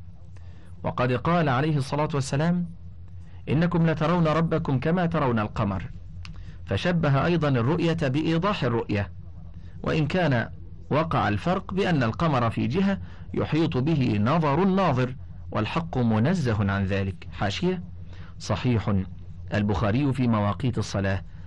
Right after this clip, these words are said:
باب فضل صلاة العصر، في الجزء الثاني صفحة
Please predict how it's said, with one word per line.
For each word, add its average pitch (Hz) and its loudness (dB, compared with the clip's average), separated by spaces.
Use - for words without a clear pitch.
باب 123 2
فضل 120 0
صلاة 101 0
العصر، 107 -2
في 98 -2
الجزء 107 0
الثاني 131 0
صفحة - -4